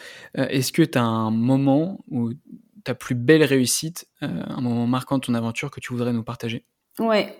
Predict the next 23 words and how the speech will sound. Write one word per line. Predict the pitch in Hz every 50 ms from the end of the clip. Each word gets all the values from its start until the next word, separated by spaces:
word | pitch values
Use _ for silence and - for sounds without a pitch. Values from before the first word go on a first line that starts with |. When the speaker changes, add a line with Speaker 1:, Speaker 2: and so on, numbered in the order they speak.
| - -
Speaker 2:
bah, | 185 214 208 208 202 202 202 202 202 202
avec, | 196 190 196 202 202
euh, | 214 196
plaisir. | 190 196 - 214 208 196 202 214 220 220 - - - - - - - - -
Euh, | - 202 196 190 196 196 190
c'est | 190 - - 220 214
le | 208 202 202 202 202
jour | 190 185 208 233 240 240 233 220
du | 190 180 190 196 196
lancement | 196 196 196 196 - - - 208
de | 214 208
l'application | 196 190 - - - 196 190 185 - - 190 190 196
qui | 196 202 196
est |
le | 180 180
quatorze | 175 - 190 196 196 214 202 202 196
janvier, | 196 196 185 175 185 190 208 247 - - - - - - - _ _ _ -
qui, | - - 214 208 202 202 196 180
quatorze | - 202 196 196 190 190
janvier | 180 190 185 185
deux | 185 180
mille | 180 180
dix-neuf, | 175 175 175 175 175 190